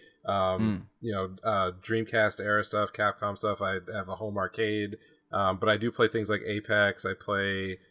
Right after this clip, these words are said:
Speaker 2: Cool.
Speaker 1: um, now, now Halo. I was on, I, listen, I was on Halo five for literal years, just grinding every day, uh, <laughs>
Speaker 2: That's my
Speaker 1: doing,
Speaker 2: friend, dude.
Speaker 1: doing my thing.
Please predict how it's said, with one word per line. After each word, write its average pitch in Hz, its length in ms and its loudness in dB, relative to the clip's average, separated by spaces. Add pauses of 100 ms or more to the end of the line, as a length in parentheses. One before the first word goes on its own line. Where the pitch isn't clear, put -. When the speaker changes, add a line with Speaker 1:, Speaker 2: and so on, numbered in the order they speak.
Speaker 2:
Cool. 339 180 -2
Speaker 1:
um, 95 440 0
now, 107 220 6 (140)
now 110 340 6
Halo. 110 360 6
I 110 160 8
was 151 160 10
on, 127 280 8
I, 120 80 6
listen, 120 220 2
I 127 80 8
was 156 100 6
on 123 120 6
Halo 113 240 6
five 107 260 4
for 98 100 0
literal 110 540 4
years, 107 580 -4 (300)
just 113 180 -2
grinding 117 480 6
every 107 240 4
day, 107 460 4
uh, 101 380 0 (320)
<laughs> - 100 -20
Speaker 2:
That's 117 180 -2
my 117 140 0
Speaker 1:
doing, 127 160 4
Speaker 2:
friend, 107 200 2
dude. 120 120 -2
Speaker 1:
doing 113 140 2
my 101 140 2
thing. 104 380 -2